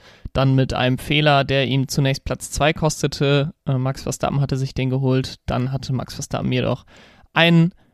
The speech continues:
platten Reifen, einen Reifenplatzer, äh, scheidete aus.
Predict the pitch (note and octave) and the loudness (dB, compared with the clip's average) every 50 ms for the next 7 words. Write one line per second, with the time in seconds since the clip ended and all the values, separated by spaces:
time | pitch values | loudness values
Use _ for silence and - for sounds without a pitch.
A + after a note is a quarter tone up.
0 | _ _ _ _ _ _ - - D3+ D3 - - B2+ C3 C3 C3+ - _ - - | _ _ _ _ _ _ -4 -2 0 0 0 0 0 -2 -2 -2 -4 _ -12 -8
1 | A2 A2+ A2+ B2 - - A#2+ A2+ - A#2+ C3 B2+ - C3 C3+ - - - - C3 | -6 -4 -4 -4 -4 -4 -4 -4 -4 -4 -4 -4 -4 -6 -6 -6 -8 -6 -6 -6
2 | C3 - - - B2 B2 A#2+ C3+ - _ - C3 B2+ B2 B2 - - - A#2+ A#2+ | -6 -6 -6 -4 -4 -4 -4 -6 -8 _ -6 -6 -4 -4 -6 -6 -6 -6 -6 -6
3 | B2 - C#3+ - - A2+ A2 A#2+ B2 - - | -6 -6 -8 -6 -4 -4 -4 -4 -4 -6 -8